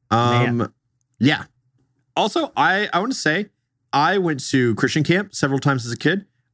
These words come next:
Speaker 1: Uh, I went to arts camp. Different vibe.
Speaker 2: Oh, sure.
Speaker 1: <laughs>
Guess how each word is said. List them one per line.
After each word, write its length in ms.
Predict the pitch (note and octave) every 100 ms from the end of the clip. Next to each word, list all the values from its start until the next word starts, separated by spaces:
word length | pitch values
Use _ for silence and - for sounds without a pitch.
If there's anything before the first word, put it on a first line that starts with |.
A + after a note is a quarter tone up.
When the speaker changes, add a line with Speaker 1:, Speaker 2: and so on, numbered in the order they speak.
| -
Speaker 1:
Uh, 380 | B2 B2+ B2+ -
I 240 | B2+ C3+ D3
went 300 | C#3 C3+ - -
to 680 | C#3 B2+ B2+ B2+ B2+ B2+ - _ -
arts 220 | C4 -
camp. 320 | - B2+ - _ _ _ _ _ -
Different 340 | B3+ C#4+ A#3+
vibe. 380 | C4 C4+ G2 - - _ _ _ _ _
Speaker 2:
Oh, 180 | G#3 C#3+
sure. 480 | - - C#3 G2
Speaker 1:
<laughs> 20 | G#2+